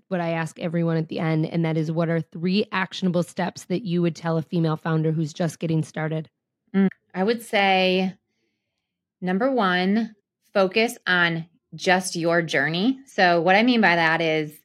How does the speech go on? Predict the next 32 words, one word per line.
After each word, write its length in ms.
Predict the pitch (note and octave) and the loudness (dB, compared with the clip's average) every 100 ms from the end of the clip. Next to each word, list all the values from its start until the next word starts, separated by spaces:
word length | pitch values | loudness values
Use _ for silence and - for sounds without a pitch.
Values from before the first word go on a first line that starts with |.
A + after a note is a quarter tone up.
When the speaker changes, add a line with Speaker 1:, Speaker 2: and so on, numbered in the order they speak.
| _ _ _ _ - | _ _ _ _ -2
Speaker 2:
stop 200 | E3+ - | 0 2
comparing 400 | G#3+ G#3 F3 E3+ | 2 2 0 0
yourself 480 | D#3+ D#3+ D3+ G#3+ - _ _ _ _ _ _ _ _ - | -2 2 2 0 -6 _ _ _ _ _ _ _ _ -16
to 440 | - F#3+ F3 E3+ D#3+ | -2 0 2 2 0
what 180 | E3 D#3+ | -2 0
you're 140 | E3+ F3+ | 0 -2
seeing 320 | F3+ F3 F3 | 0 0 0
on 160 | F3+ | 0
social 280 | F3+ E3+ G#3+ | 0 -4 -2
media. 540 | G#3 D#3+ D3+ E3 G#3+ - _ _ _ _ _ _ | -2 0 2 2 0 -10 _ _ _ _ _ _
Certainly 580 | - G#3 G3+ A3+ A3+ | 0 2 2 2 2
take 260 | A3+ G#3 G3 F#3+ | 2 0 0 -2
inspiration 960 | F#3+ F#3+ D#3+ D3+ E3 - A3+ C#4 C4+ - _ | -2 -2 0 0 0 0 2 2 0 -8 _
from 440 | - B3+ B3 - - | 0 2 2 -2 -4
social 340 | - B3 B3+ | -2 0 0
media 640 | A#3+ A#3+ A#3 A#3 A#3 A3+ - | 0 2 2 4 4 2 0
or 200 | F#3+ F3+ | 0 0
other 280 | F3+ F#3+ G3+ | 0 0 0
people 260 | G#3 G3+ | -2 0
that 140 | G3 F#3+ | 2 4
are 80 | F#3 | 2
in 240 | F3+ F#3+ | 0 0
your, 400 | F#3+ F3+ F3+ F3 | 2 2 2 0
you 160 | D#3+ F3+ | -2 -2
know, 340 | E3 E3 C#3+ _ F3+ | 0 -2 -6 _ -2
headspace 640 | F#3+ F#3 - G3 G3 G3 - - | 0 0 -2 2 2 0 -6 -12
and, 200 | F#3 F3 | -6 -6
and 220 | F3 F3 | -4 -2
in, 260 | E3+ F#3 - - | 0 0 -2 -8
uh, 140 | D#3+ | -10
your 240 | - F3 - | -2 -2 2
access. 640 | E3 F3 - G#3+ G#3+ G#3+ | 2 2 0 0 0 -4